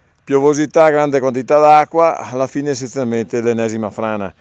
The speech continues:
E nella, nella stagione, diciamo, eh, più importante, perché il periodo agostano è la stagione dei turisti, l'ennesima frana in quel del comune di Cortina,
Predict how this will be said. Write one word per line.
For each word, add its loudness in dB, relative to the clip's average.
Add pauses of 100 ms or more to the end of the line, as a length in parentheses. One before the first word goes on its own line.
(340)
E -14
nella, 0 (340)
nella -2
stagione, -2 (160)
diciamo, 0 (320)
eh, -6
più -6
importante, 0
perché -6
il -2
periodo 0
agostano -2
è -2
la -6
stagione -6
dei -6
turisti, -4
l'ennesima -4
frana -8
in -10
quel -2
del -4
comune -6
di -6
Cortina, -6